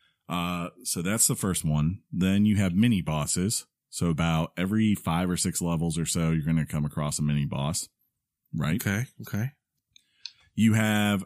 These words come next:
Speaker 1: shops where you can
Speaker 2: Upgrade your cards
Speaker 1: Yeah,
Speaker 2: and
Speaker 1: like,
Speaker 2: stuff?
Speaker 1: well, not, no, not those. You would, you could either discard cards that you don't want in your deck anymore that you've picked up.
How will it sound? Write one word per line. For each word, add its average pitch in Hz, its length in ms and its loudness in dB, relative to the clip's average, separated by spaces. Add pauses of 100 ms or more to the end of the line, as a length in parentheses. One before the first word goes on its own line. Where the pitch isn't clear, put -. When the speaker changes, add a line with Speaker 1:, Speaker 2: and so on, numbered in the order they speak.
(140)
Speaker 1:
shops - 560 -2 (160)
where 85 160 -2
you 82 240 2
can 78 460 2
Speaker 2:
Upgrade 110 400 0
your 107 80 -2
cards 117 300 0
Speaker 1:
Yeah, 107 120 4
Speaker 2:
and 85 80 2
Speaker 1:
like, - 80 2
Speaker 2:
stuff? - 240 -2 (100)
Speaker 1:
well, 110 320 2
not, 123 300 2
no, 92 300 2
not 92 260 0
those. 76 460 -2
You 90 160 0
would, 87 340 0
you 95 100 0
could 90 140 -4
either 82 340 0
discard 98 600 -2
cards 101 300 0
that 92 100 2
you 87 120 -2
don't 78 280 2
want 80 240 -2
in 113 80 4
your 113 160 6
deck 113 240 0
anymore 104 280 4
that 78 120 0
you've 82 260 -2
picked - 300 -6
up. 117 240 -2